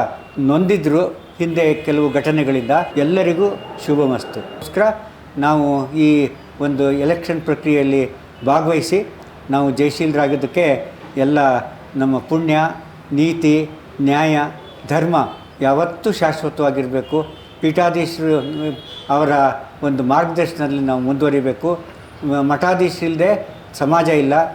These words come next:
ಸಮಾಜ ಇಲ್ಲದೆ ಮಠಾಧೀಶರು ಇಲ್ಲ ಅನ್ನೋದು ತಮಗೆಲ್ಲರಿಗೂ ಗೊತ್ತಿರೋ ವಿಷಯ. ಈ ಒಂದು ಸಂದರ್ಭದಲ್ಲಿ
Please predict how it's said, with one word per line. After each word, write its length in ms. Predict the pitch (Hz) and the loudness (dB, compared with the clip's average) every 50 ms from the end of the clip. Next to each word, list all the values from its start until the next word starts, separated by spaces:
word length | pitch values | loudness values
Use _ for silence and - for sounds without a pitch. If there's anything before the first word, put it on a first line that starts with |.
| - - - - | -10 -16 -14 -6
ಸಮಾಜ 380 | - 151 147 165 170 170 160 | -4 0 2 2 2 2 2
ಇಲ್ಲದೆ 320 | 165 156 151 143 139 151 139 | 2 2 2 2 0 0 0
ಮಠಾಧೀಶರು 640 | 127 127 123 156 156 151 147 147 131 - - 139 | 0 0 0 0 0 2 0 -2 -2 -2 -2 -2
ಇಲ್ಲ 180 | 135 135 131 135 | 0 0 2 2
ಅನ್ನೋದು 460 | 135 131 131 120 117 160 175 170 - - - - - - | 2 0 0 -2 -2 -2 -2 -4 -6 -12 -18 -18 -6 -2
ತಮಗೆಲ್ಲರಿಗೂ 720 | 139 127 127 120 135 135 147 165 170 160 160 156 139 123 | -2 0 2 2 2 2 2 2 2 2 2 2 2 2
ಗೊತ್ತಿರೋ 380 | 107 127 127 123 - 143 131 131 | 0 -2 -4 -2 -2 0 0 2
ವಿಷಯ. 300 | 123 123 120 - 131 135 135 135 - - - - - - - 147 | 0 0 -2 0 0 0 0 0 -4 -10 -16 -18 -20 -10 -4 0
ಈ 160 | 160 185 196 | 2 4 4
ಒಂದು 480 | 185 180 170 165 147 151 143 143 135 | 4 4 4 2 2 2 2 2 2
ಸಂದರ್ಭದಲ್ಲಿ 760 | 123 - 151 156 156 160 160 151 143 135 139 139 147 165 185 | 0 0 0 0 2 2 0 0 0 0 0 0 2 0 0